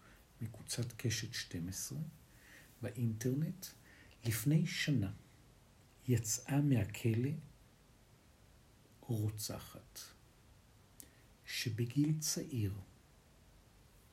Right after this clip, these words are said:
הייתה שותפה לרצח של נער צעיר עם קבוצה של שלושה.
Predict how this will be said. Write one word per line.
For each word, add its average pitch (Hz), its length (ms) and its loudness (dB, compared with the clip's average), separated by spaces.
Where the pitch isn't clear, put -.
הייתה 135 380 -2
שותפה - 600 -2
לרצח 120 760 0
של 123 240 -2
נער 127 360 4
צעיר - 460 -6
עם 135 220 6
קבוצה 110 540 -2
של - 300 -4
שלושה. - 580 -4